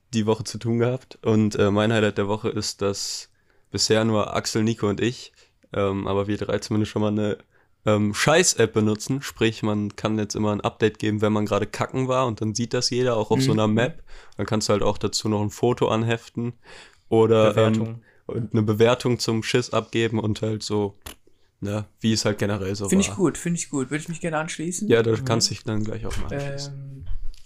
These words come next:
Speaker 2: ja, hört sich gut an, auf jeden Fall. Also, ich weiß
Speaker 1: <laughs> Und
Speaker 2: nicht,
Speaker 1: dein Highlight der
Speaker 2: also
Speaker 1: Woche,
Speaker 2: gibt's,
Speaker 1: hau
Speaker 2: gibt's
Speaker 1: raus.
Speaker 2: so eine App jetzt wirklich, oder gibt's
Speaker 3: Ja, die
Speaker 1: Die
Speaker 3: ist,
Speaker 1: gibt's
Speaker 3: die
Speaker 1: wirklich,
Speaker 3: ist
Speaker 1: die
Speaker 3: momentan
Speaker 1: benutzen
Speaker 3: unter
Speaker 1: wir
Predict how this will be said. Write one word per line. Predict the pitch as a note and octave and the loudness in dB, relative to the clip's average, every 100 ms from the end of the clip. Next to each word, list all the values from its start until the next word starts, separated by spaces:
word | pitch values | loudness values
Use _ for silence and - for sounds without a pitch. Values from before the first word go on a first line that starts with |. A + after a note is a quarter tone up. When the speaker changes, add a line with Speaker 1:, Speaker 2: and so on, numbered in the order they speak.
| - - | -14 -6
Speaker 2:
ja, | - | -4
hört | C#3+ - | -2 -4
sich | - | -4
gut | - | -2
an, | D#3 F3+ | 0 0
auf | G3 D#4 | 2 2
jeden | F4 | 2
Fall. | - - C#3+ | 0 -2 -2
Also, | B2 | -4
ich | C#3 - C#3 C#3 | -4 -4 -4 -2
weiß | - | 0
Speaker 1:
<laughs> | E3+ | 2
Und | |
Speaker 2:
nicht, | B2 | 2
Speaker 1:
dein | C3+ C3+ | 6 6
Highlight | B2 A2+ G#2 | 6 6 6
der | |
Speaker 2:
also | A2 | 4
Speaker 1:
Woche, | G#2 F#2+ | 2 0
Speaker 2:
gibt's, | G2+ | 0
Speaker 1:
hau | G#2 | 2
Speaker 2:
gibt's | G2+ | 2
Speaker 1:
raus. | G2+ | 0
Speaker 2:
so | G3 | -2
eine | F3 D#3 D3 C#3+ - | -6 -8 -8 -10 -10
App | C#3 - | -12 -10
jetzt | C3+ - | -8 -8
wirklich, | - - - - | -8 -14 -18 -18
oder | - | -18
gibt's | - - - | -20 -8 2
Speaker 3:
Ja, | D#3 G#3 | 4 6
die | D#3 | 8
Speaker 1:
Die | C#3 | 8
Speaker 3:
ist, | |
Speaker 1:
gibt's | F3+ | 6
Speaker 3:
die | F3 | 6
Speaker 1:
wirklich, | F3+ | 6
Speaker 3:
ist | G#3 | 6
Speaker 1:
die | - | 6
Speaker 3:
momentan | F#3 F#3+ F#3+ | 8 8 8
Speaker 1:
benutzen | G3 | 6
Speaker 3:
unter | |
Speaker 1:
wir | G3 | 4